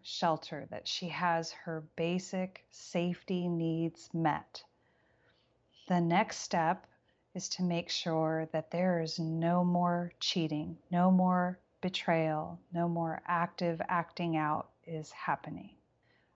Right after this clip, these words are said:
Also, in creating that safety and stability, I believe a disclosure is necessary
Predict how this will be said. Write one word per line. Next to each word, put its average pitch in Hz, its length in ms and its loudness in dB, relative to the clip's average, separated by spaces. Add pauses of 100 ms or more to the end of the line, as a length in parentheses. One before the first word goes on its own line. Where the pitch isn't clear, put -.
(120)
Also, 196 480 2
in 165 140 -2
creating 165 560 -4
that - 200 -8
safety 175 420 -4
and 165 160 -4
stability, 160 720 -4 (880)
I 175 80 0
believe 165 340 2
a 165 60 2
disclosure 175 880 2
is 160 240 -2
necessary 160 1160 -2